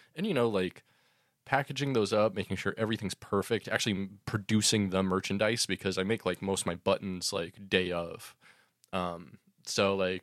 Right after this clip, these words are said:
I mean, just producing the merchandise takes for fucking ever.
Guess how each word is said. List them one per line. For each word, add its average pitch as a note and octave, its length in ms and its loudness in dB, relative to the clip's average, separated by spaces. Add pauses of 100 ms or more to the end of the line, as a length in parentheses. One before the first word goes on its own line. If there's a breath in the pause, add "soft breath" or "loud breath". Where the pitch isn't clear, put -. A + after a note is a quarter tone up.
I A#2 60 0
mean, A#2+ 140 0
just B2+ 180 -2
producing D3 420 -2
the F2+ 60 0
merchandise F2+ 460 -6
takes F2 200 -10
for - 140 -14
fucking - 320 -6
ever. - 200 -8